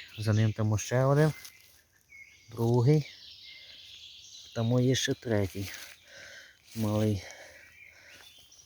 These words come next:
Треба обережно дивитися, аби не стати. Ось. Ще один такий. Зразу почнемо з цього. А ну, ходи. Опа, пішов.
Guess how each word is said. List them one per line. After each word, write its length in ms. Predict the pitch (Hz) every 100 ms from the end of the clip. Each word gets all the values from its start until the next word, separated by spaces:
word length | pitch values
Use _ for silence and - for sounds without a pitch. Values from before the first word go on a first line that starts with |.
| - -
Треба 160 | 101
обережно 460 | 95 120 117 107 104
дивитися, 300 | 110 107 107
аби 100 | 110
не 120 | 117
стати. 440 | - 143 143 123 92 - - - - - - - - - 98
Ось. 320 | 95 95 - - - - - - - -
Ще 360 | - - 107 104
один 240 | 101 101
такий. 440 | 98 104 104 104 - - _ - - - - _ - - 117
Зразу 280 | 113 104
почнемо 380 | 101 107 113 110
з 100 | -
цього. 420 | - 123 110 107 - - - - - - - - - _ - _ - _ _ 117
А 60 |
ну, 180 | 104 104
ходи. 240 | - 104 104 _ _ _ _ _ _ _ _ _ _ - - _ - _ _ - - - - - -
Опа, 220 | - -
пішов. 440 | - 117 - 131